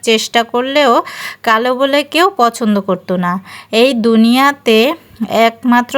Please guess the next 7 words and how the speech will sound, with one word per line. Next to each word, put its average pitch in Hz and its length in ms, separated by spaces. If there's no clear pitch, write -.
নানি 214 380
জানই 226 400
আমাকে 208 380
ভালোবাসতেন, 196 840
আমাকে 208 540
আগলে 196 540
রাখতেন। 190 500